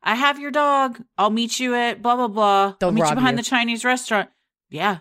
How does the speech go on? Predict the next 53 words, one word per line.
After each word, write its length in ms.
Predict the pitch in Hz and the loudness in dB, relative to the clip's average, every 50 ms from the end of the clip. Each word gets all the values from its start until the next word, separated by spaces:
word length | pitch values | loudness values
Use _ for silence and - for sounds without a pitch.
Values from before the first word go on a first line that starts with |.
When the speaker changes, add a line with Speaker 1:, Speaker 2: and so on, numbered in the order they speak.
| _ - | _ -10
Speaker 1:
It, 200 | - 180 - - | -10 -10 -8 -6
when 180 | 175 196 196 196 | -4 -2 0 2
I 180 | 196 208 214 214 | 2 2 2 2
lived 220 | 208 214 202 196 | 0 -2 -2 -2
in 80 | 202 175 | -6 -6
Florida, 380 | - - 175 185 185 180 175 | -6 -6 -2 -2 -2 -2 -2
it 60 | 165 165 | -4 -4
happened 320 | 180 170 160 - 160 135 | -6 -6 -6 -8 -12 -12
all 260 | - 160 165 165 165 | -8 -6 -6 -6 -6
the 80 | 165 170 | -8 -10
time. 400 | - - 175 160 160 160 165 - _ _ _ _ _ _ _ - | -8 -6 -6 -6 -6 -8 -10 -14 _ _ _ _ _ _ _ -6
Speaker 2:
No 200 | 196 208 220 226 | -2 0 0 2
way. 200 | 226 202 190 202 | 2 2 0 0
I 120 | 190 - 214 | 2 2 0
would 140 | 247 277 175 | 0 0 2
say, 60 | - | 2
Speaker 1:
Yeah. 140 | 180 180 175 | 2 2 2
Speaker 2:
"Meet 80 | 165 165 | 0 0
me 120 | 180 196 | 0 0
at 60 | 214 202 | 0 -2
the 80 | 254 | -2
police 400 | 233 - 311 269 220 185 151 - - | -2 -2 -2 -2 -2 -4 -8 -8 -10
station," 460 | - - 151 147 - - 160 - - | -12 -10 -10 -10 -8 -10 -10 -8 -6
'cause 120 | 202 208 | -6 -2
they 120 | 190 226 220 | 0 0 0
have 160 | 220 214 208 | 0 0 -2
those 200 | 220 208 196 196 | -2 -4 -2 0
Speaker 1:
Yeah. 220 | 185 185 185 175 | 0 2 2 2
Speaker 2:
Craigslist 420 | 170 208 214 208 220 202 175 - - | 2 0 -2 -2 -4 -4 -4 -4 -6
swap 300 | - 170 165 156 - - | -6 -4 -4 -4 -4 -8
spots. 500 | - - 156 143 139 - - - - _ _ _ - | -12 -10 -8 -8 -8 -8 -12 -16 -18 _ _ _ -8
Speaker 1:
But 120 | 233 185 | -4 0
people 260 | 254 269 240 254 247 | 0 0 2 2 2
are 80 | 240 240 | 0 0
so 220 | 240 - 262 233 | 0 0 0 0
excited 440 | 214 190 - 220 190 196 190 196 185 185 | 0 0 0 2 2 2 0 -2 -6 -6
to 60 | 196 | -6
get 140 | 185 180 - | -6 -6 -8
their 100 | - 165 | -6 -2
dog 300 | 202 220 262 294 247 180 | 0 0 0 0 0 -2
back, 300 | 170 165 165 190 190 - | 0 0 0 0 -2 -4
and 160 | - 196 185 185 | -6 -4 -2 -2
then 240 | 190 190 185 185 185 | 0 0 0 -2 -2
you 60 | 240 240 | -2 -2
Speaker 2:
Yeah. 20 | 233 | -2
Speaker 1:
show 180 | 233 226 226 208 | -2 0 0 0
up 100 | 202 208 | 0 -2
with 120 | 202 185 - | -6 -8 -6
two 160 | - 233 214 | -4 -4 -4
thousand 580 | 196 - 214 208 180 - 208 202 190 185 170 175 | 0 0 0 0 0 -2 -4 -6 -6 -6 -8 -4
dollars 400 | 165 233 254 214 220 240 226 196 | -2 0 2 2 2 0 -2 -4
in 100 | 208 185 | -6 -8
cash. 460 | - - 247 254 247 226 226 220 - | -4 -2 0 2 2 2 2 0 -6